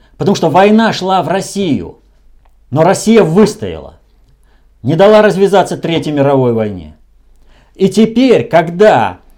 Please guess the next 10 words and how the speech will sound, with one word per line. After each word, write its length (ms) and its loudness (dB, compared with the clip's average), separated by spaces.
стоит 300 0
жесткий 500 0
заслон 480 -2
по 100 -8
шестому 440 -4
приоритету 960 -2
именно 320 -2
со 140 -12
стороны 340 -2
России, 640 -8